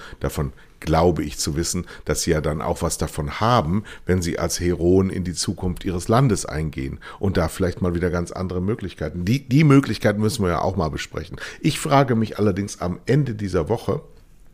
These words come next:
was man mit jemandem in neunzig Minuten bespricht, der nichts Neues zu erzählen hat. Denn das hat Herr, Herr Scholz ja im Interview der Woche beim Deutschlandfunk, wo er sich gut verkauft hat, wo er endlich mal Klartext geredet hat,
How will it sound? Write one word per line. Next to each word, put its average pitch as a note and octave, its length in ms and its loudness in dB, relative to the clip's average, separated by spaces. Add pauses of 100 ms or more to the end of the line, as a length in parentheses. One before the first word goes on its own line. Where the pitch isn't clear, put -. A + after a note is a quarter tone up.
(340)
was - 360 4 (240)
man A2 440 6 (360)
mit G2 160 2
jemandem A2 680 4 (300)
in F#2 240 4
neunzig B2+ 580 4
Minuten G2+ 560 2
bespricht, - 560 -4
der F#2+ 120 2
nichts - 280 -2
Neues G2+ 380 2
zu - 100 -2
erzählen F#2+ 640 0
hat. D#2 140 -4
Denn D#2+ 120 0
das F2 200 -2
hat A#2 160 -4
Herr, G2 240 2 (380)
Herr E2+ 140 4
Scholz - 400 2
ja G#2+ 120 4
im F2+ 160 -2
Interview G#2 480 2
der F2 200 4
Woche G2+ 260 2
beim E2 200 2
Deutschlandfunk, G#2 720 0
wo G2 140 4
er F2 60 4
sich D#2 240 -6
gut E3 240 -4
verkauft A2+ 500 0
hat, - 260 -6 (380)
wo G3+ 140 8
er G3+ 100 6
endlich G#2+ 320 -2
mal F#2+ 140 2
Klartext - 680 0
geredet A2+ 440 -2
hat, C#3 180 -4